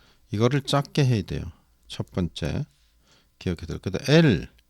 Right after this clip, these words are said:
이거 리액턴스, 인덕턴-, 인덕턴스죠. 인덕턴스를 작게 해야 돼요.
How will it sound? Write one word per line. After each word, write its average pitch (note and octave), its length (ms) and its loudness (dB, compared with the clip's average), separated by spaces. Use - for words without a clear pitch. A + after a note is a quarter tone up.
이거 C#3 180 4
리액턴스, C3 600 6
인덕턴-, B2+ 720 4
인덕턴스죠. C3 880 2
인덕턴스를 B2 760 0
작게 A#2+ 360 -4
해야 E2 140 -2
돼요. - 160 -10